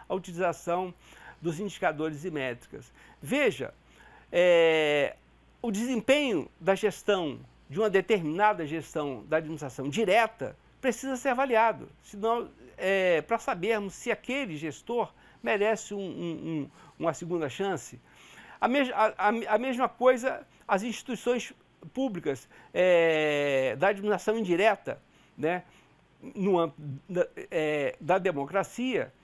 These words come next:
isso requer, frequentemente, a, a, a,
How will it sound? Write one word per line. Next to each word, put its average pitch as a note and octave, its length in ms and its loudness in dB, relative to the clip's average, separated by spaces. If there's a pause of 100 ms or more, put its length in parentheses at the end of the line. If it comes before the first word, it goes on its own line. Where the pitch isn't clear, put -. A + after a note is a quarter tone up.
(140)
isso A#3 240 -8
requer, G#3 480 -2 (560)
frequentemente, - 1040 -4 (220)
a, - 300 0 (280)
a, E3 180 -8
a, F3 420 6